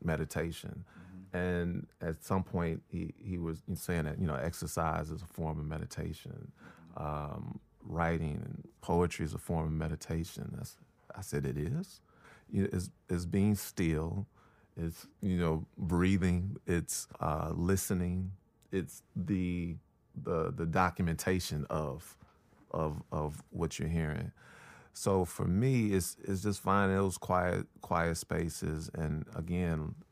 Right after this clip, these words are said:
Speaker 1: listening and, and not thinking about whatever comes out. Like, I'll edit, I'll rewrite, I'll do all those cool things later. But for me, it's just about getting those raw thoughts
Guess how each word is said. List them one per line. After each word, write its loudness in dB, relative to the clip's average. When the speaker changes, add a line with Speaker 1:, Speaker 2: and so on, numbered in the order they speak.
Speaker 1:
listening 0
and, -2
and 4
not 4
thinking 4
about 6
whatever 2
comes 0
out. -2
Like, -2
I'll 4
edit, 4
I'll 2
rewrite, 4
I'll 4
do 4
all 6
those 2
cool 0
things 0
later. 2
But 2
for -6
me, 4
it's 0
just -4
about 0
getting 0
those -2
raw 4
thoughts -4